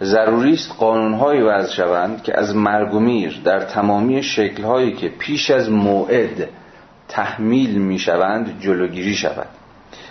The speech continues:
و بیگمان این»، منظور شیوه تولید کارخانه‌ای را، «باید وحشیانه‌ترین شیوه تحمیل مرگ دانست.» دوباره برمیگردیم به همه بحثایی که هفته پیش داشتیم،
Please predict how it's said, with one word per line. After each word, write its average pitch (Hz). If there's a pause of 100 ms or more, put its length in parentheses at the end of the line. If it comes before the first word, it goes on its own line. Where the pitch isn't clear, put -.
(160)
و 95
بیگمان 110
این»، 147 (1080)
منظور 95
شیوه 87
تولید 90
کارخانه‌ای 85
را، 73
«باید 101
وحشیانه‌ترین 98
شیوه 143 (460)
تحمیل 117 (1300)
مرگ 101 (160)
دانست.» - (2250)
دوباره 113
برمیگردیم 139
به 131
همه 113
بحثایی 113
که 117
هفته 90
پیش 87
داشتیم، -